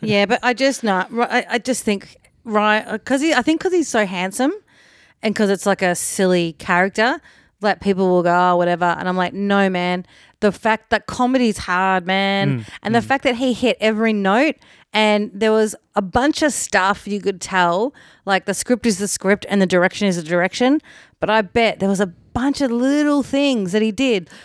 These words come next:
Speaker 1: little looks, little winks, little, like, um, you know, like, flex of the muscles, which was him adding it to it.
Speaker 2: Hmm.
Speaker 1: And the director's gone, "Yeah, leave that in. That's funny."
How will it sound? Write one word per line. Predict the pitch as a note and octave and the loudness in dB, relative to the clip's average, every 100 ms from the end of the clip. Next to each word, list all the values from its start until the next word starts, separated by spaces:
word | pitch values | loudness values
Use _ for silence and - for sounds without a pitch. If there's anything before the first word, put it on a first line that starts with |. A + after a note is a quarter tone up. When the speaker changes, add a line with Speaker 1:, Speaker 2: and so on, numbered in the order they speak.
| - | -10
Speaker 1:
little | - B3+ D4 C4 | -4 0 0 0
looks, | B3+ C#4+ - - | 0 -2 -4 -2
little | B3+ C4+ | 0 0
winks, | G#3+ A#3+ B3+ C4+ - | 0 0 0 -2 -4
little, | A#3 B3+ B3+ | -2 0 0
like, | A#3+ A3 F3 - - - | 0 -2 -4 -18 -20 -10
um, | - G#3+ G3+ G3 F3+ _ _ - | -2 0 0 0 -6 _ _ -6
you | A#3 | -2
know, | C4 A3 G#3+ | 2 2 2
like, | G3 F#3+ | 2 -2
flex | - - A#3 - | -2 -2 -2 -2
of | G3+ | -2
the | G3+ | 0
muscles, | G3 G#3 - B3+ B3+ A3 - _ _ _ | 0 -2 0 0 -2 -6 -14 _ _ _
which | - F3 - G#3 G3+ G#3 | -20 -20 -6 -4 -2 -2
was | G3 | -2
him | - A#3+ G#3 | 0 0 0
adding | - F#3+ G3 | 2 2 2
it | F#3 - | 0 -2
to | - F3+ | -2 0
it. | D#3+ - _ - | -2 -8 _ -4
Speaker 2:
Hmm. | C3+ B2 | -2 2
Speaker 1:
And | G3 G3 F3+ | 2 0 -2
the | F3 | 0
director's | G3 E3+ F#3 | 0 0 -4
gone, | - F#3 E3+ E3+ | -2 0 0 0
"Yeah, | E3+ | -2
leave | E3+ E3 | 0 -2
that | D3 | -4
in. | C#3 D3+ _ | -8 -12 _
That's | F#3+ F3 | -8 -8
funny." | - D#3+ D#3 | -6 -8 -8